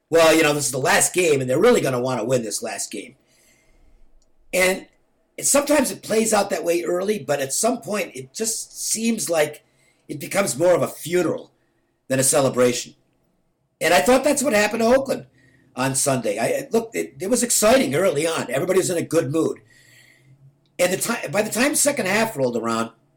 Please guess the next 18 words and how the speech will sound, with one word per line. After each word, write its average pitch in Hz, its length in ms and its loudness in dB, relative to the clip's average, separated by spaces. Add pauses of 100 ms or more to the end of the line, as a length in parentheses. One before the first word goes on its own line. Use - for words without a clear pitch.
(320)
the - 80 -10
place 277 260 0
was 262 140 0
already 214 240 4
dead. 156 480 -4 (640)
Um, 147 480 0
it 147 60 -12
was 160 160 -4
like 165 260 0 (560)
the - 120 -14
reality 208 480 4
was 185 180 -2
setting 185 260 2
in 165 160 0
that 143 160 -12 (120)
this 226 180 -2
is 208 160 -4
it. 226 300 -2